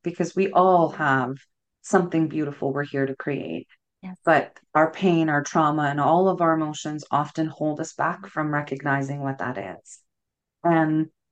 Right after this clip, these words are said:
Speaker 1: I know how important and how happy it's made me in, in tapping into my own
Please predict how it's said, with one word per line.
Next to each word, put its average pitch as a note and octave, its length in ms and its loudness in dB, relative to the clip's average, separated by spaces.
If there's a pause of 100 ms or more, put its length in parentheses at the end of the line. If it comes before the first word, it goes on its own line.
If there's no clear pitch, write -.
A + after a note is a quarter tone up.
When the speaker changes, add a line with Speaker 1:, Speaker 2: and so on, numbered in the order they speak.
(200)
Speaker 1:
I F3+ 180 6
know G3+ 180 8
how F3 240 0
important E3 720 -2
and E3 140 -2
how D3+ 260 -2 (140)
happy D3+ 360 0
it's D#3+ 180 -2
made D3+ 260 -4
me D3 440 -6 (840)
in, D#3 400 0
in D#3 160 -2
tapping D3+ 380 -2
into D3+ 300 -2
my D3 300 -2
own F#3 580 6